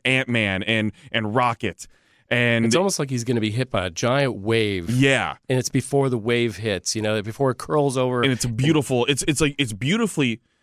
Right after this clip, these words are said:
Speaker 1: created as well. Yes, it is all C G I, but the artistry behind that brief moment when it is fully panned out and you see it's Captain America versus everyone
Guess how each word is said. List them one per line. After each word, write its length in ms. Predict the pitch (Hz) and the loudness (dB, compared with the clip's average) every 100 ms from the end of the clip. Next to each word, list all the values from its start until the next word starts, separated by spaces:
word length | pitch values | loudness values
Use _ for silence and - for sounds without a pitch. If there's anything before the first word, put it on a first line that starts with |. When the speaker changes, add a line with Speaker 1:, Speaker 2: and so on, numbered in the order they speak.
| _ _ | _ _
Speaker 1:
created 560 | - 147 131 151 113 | -2 0 2 0 -2
as 140 | 101 107 | -4 0
well. 220 | 131 110 | 0 2
Yes, 400 | 131 170 - - | 2 0 -2 -4
it 140 | 147 147 | -2 0
is 180 | 101 - | -2 -2
all 300 | 151 165 101 | 0 2 0
C 320 | - - 156 | -2 -2 0
G 240 | 131 120 107 | 0 0 0
I, 320 | 92 58 - _ _ _ _ - | -2 -6 -16 _ _ _ _ -4
but 160 | 131 | -2
the 120 | 127 117 - | 0 -2 0
artistry 540 | 135 147 143 - 127 | 2 2 0 -2 -2
behind 540 | 107 110 123 113 95 92 | -2 -2 -2 -2 -4 -2
that 300 | 117 131 - _ _ 95 - | 0 0 -2 _ _ -20 -6
brief 360 | 117 147 139 | 0 0 0
moment 560 | 131 117 127 101 80 - - _ | 2 2 2 0 -4 -8 -8 _
when 140 | 123 120 | -2 0
it 60 | |
is 100 | 110 | 0
fully 280 | - 139 135 | 2 2 2
panned 300 | 127 127 113 | 0 -2 0
out 160 | 120 110 | 0 0
and 80 | 110 | -2
you 80 | |
see 200 | 92 117 107 | -4 -4 -4
it's 140 | - | -4
Captain 400 | - 120 120 127 | -4 -2 0 0
America 540 | 113 113 110 120 107 - _ _ _ _ _ - | 2 2 0 0 0 -2 _ _ _ _ _ -14
versus 640 | 98 107 104 - 101 - - _ _ _ | -2 0 0 -2 -2 -4 -8 _ _ _
everyone 800 | 117 101 95 90 - 87 - | 0 0 -2 -6 -8 -10 -10